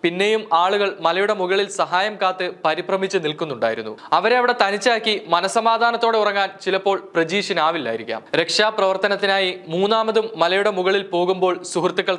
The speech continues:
തടഞ്ഞിരുന്നു. ആ സമയം സുഹൃത്തുക്കളോട് അയാൾ പറഞ്ഞത്, "മലയുടെ മുകളിൽ നിരവധി ആളുകൾ കുടുങ്ങിക്കിടക്കുന്നുണ്ട് വാസുവേട്ട, എന്നെ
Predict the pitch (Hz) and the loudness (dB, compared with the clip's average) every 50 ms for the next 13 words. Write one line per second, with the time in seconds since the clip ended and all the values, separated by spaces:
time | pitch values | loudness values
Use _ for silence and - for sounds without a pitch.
0 | - 147 127 131 127 131 123 117 110 110 - - - - - - - - 156 185 | -2 -2 -2 -2 -4 -8 -10 -10 -12 -16 -18 -20 -20 -20 -20 -20 -4 0 0 0
1 | 233 233 240 226 233 226 233 226 - - - 196 190 208 202 - 220 220 220 220 | 2 0 0 0 2 0 0 -2 -6 -4 -2 0 0 0 0 0 0 2 2 2
2 | 214 208 214 202 - - 165 165 190 220 214 214 196 185 190 196 202 196 190 185 | 4 2 2 -2 0 0 0 2 2 0 0 0 0 0 0 -2 -2 0 -2 -2
3 | - - - 160 175 180 202 220 247 247 240 220 202 208 214 214 196 - - - | -4 -2 0 2 2 4 4 2 2 2 2 2 2 2 2 2 0 -2 -6 -6
4 | 160 170 180 190 208 214 233 220 220 190 180 185 190 190 196 190 - - - - | -2 0 2 2 2 2 0 2 2 2 2 2 2 0 0 -2 -2 -4 -4 -2
5 | 175 180 202 220 233 - - 190 180 180 180 226 202 190 180 180 175 165 156 156 | -2 0 0 -2 -4 -4 -2 -2 -2 0 0 -2 -2 0 0 2 2 4 2 2
6 | 160 180 175 165 165 165 156 147 - - - - - - 151 165 185 196 202 190 | 0 0 -2 0 2 0 0 0 -2 -8 -16 -20 -8 -2 -2 0 0 0 0 -2